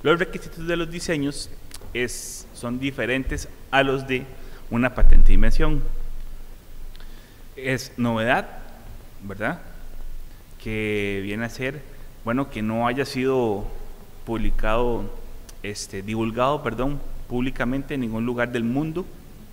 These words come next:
¿verdad? Tiene que ser original, o sea, tiene que haber un esfuerzo creativo del cre-,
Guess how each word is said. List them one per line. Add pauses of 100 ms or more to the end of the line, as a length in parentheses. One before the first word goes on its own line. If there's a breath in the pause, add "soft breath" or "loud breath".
(680)
¿verdad? (520 loud breath)
Tiene
que
ser
original, (200)
o
sea,
tiene
que
haber
un
esfuerzo
creativo
del
cre-,